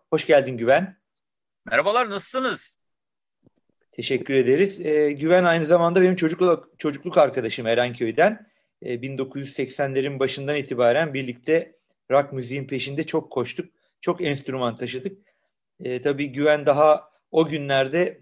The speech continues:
Speaker 1: e, gruplara menajerlik yapıyordu. E, konser o-, organizasyonlarına girişmişti. Fanzinler çıkardı, dergilerde çalıştı.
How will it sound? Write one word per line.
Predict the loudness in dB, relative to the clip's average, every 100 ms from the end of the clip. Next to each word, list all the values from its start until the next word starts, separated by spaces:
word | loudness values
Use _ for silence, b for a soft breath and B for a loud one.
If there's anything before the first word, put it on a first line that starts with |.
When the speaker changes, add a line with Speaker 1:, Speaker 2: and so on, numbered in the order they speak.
| -4
Speaker 1:
e, | 0 0
gruplara | 0 -4 -2 2 2 2
menajerlik | -2 -2 2 2 2 -2
yapıyordu. | -4 -2 -2 0 0 -2 b b b _
E, | -10 -10
konser | -6 -8 2 2 2
o-, | -2 -6 -4
organizasyonlarına | -2 -2 0 0 0 0 -4 -4 -4 -4
girişmişti. | -6 -8 -8 -10 -10 -6 -6 b b _
Fanzinler | -2 0 -2 -4 0 0
çıkardı, | -2 0 2 2 2
dergilerde | 4 4 4 2 2 0
çalıştı. | -2 -4 -4 -4 -4